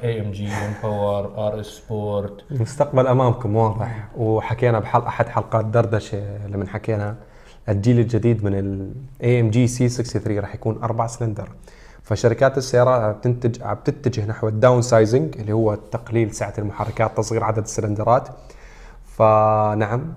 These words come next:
Speaker 2: حيكون ال إيه إم جي القادم سي سكستي ثري مثلًا أربع سلندر مع نظام اللي تكون مثل هايبرد، يعني اللي هو محرك احتراق داخلي مع،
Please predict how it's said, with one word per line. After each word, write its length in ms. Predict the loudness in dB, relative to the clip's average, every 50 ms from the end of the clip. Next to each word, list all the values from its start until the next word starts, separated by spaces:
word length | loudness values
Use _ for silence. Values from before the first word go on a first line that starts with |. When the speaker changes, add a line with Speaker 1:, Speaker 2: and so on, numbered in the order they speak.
| -16 -18
Speaker 2:
حيكون 400 | -6 -6 -6 -2 0 -2 0 0
ال 60 | 0
إيه 200 | 0 0 0 0
إم 60 | 0
جي 160 | 0 2 0
القادم 440 | 0 0 2 2 2 4 4 0 -2
سي 180 | -4 -2 -2 -4
سكستي 280 | -2 -2 -10 -8 -8
ثري 180 | -6 -4 -4 -4
مثلًا 320 | -4 -6 -6 -6 -8 -8 -6 0 0
أربع 240 | 2 4 4 2 2
سلندر 460 | 2 0 -2 -2 2 4 2 2 2 0 -6 -2
مع 260 | 0 0 0 0 -4 -6 -6
نظام 480 | -4 0 2 2 2 2 2 -2 -4 -6 -10
اللي 100 | -12 -12
تكون 200 | -8 -4 0 0
مثل 140 | 2 2 2
هايبرد، 440 | 6 8 8 8 6 4 0 0 -2
يعني 260 | -4 -2 -2 -4 -4 -6 -10 -18 -20 -20 -20 -20 -20 -20 -12 -4
اللي 100 | 0 0
هو 100 | 2 2
محرك 520 | 0 0 2 2 2 2 0 -4 -6 -10 -12
احتراق 420 | -12 -8 -2 0 2 2 2 2 2
داخلي 360 | 0 0 0 0 -2 0 0
مع، 320 | 2 2 0 0 -2 -6